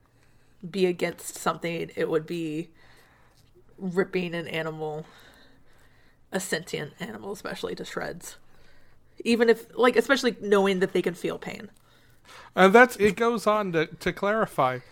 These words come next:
Speaker 2: Fortunately, Hork-Bajir can stand a lot of pain, and they heal quickly.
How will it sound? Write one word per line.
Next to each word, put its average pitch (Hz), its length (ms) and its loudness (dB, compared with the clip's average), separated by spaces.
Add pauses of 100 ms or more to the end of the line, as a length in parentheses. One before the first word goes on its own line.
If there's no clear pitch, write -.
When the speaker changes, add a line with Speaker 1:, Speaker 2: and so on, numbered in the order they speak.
(300)
Speaker 2:
Fortunately, 214 720 -2
Hork-Bajir 196 760 2
can 180 220 2
stand 160 440 4
a 170 60 6
lot 151 240 6
of 156 120 2
pain, 165 440 0 (400)
and 160 240 6
they 165 160 6
heal 190 240 4
quickly. 127 480 -4